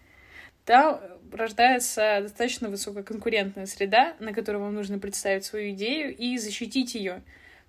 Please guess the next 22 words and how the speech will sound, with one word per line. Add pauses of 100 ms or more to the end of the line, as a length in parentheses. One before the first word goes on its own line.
перед,
э,
сомневающимися
и
правильно
делающими
коллегами. (340)
Почему
именно
тактика
лечения
важна
и
правильна,
почему
вы
её
приняли. (240)
И
это
всё
нужно